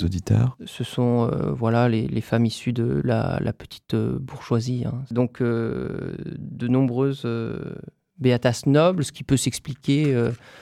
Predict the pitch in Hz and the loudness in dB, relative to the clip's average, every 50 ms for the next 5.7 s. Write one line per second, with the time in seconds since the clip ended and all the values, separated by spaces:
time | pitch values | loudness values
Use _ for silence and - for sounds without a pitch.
0 | - - - - _ - 117 107 - - 120 120 123 127 - - 123 120 113 127 | -20 -20 -20 -10 _ -6 -6 -6 -4 -2 0 2 2 0 2 2 4 4 4 6
1 | 120 123 117 117 117 117 113 - 120 120 120 120 120 - - - 120 117 120 113 | 6 6 6 8 6 4 4 4 4 6 6 4 2 -2 -2 0 0 2 0 -2
2 | - - 127 120 123 123 123 - - 170 170 160 147 139 123 - - - 165 156 | 0 2 4 4 4 2 0 0 0 2 2 4 2 2 0 0 -2 -2 0 2
3 | 139 127 123 120 113 113 117 120 120 117 120 123 123 127 117 117 117 117 113 117 | 2 2 2 2 2 4 4 4 4 4 2 0 2 2 0 0 0 0 -2 0
4 | - 123 120 120 127 135 139 135 139 - - 123 - - - 123 120 120 113 123 | 0 2 4 4 4 2 0 -2 -6 -6 -8 -8 -4 0 0 2 2 2 2 2
5 | 120 120 113 - 127 113 117 123 135 151 151 143 139 | 2 2 2 2 2 2 4 6 6 6 4 4 0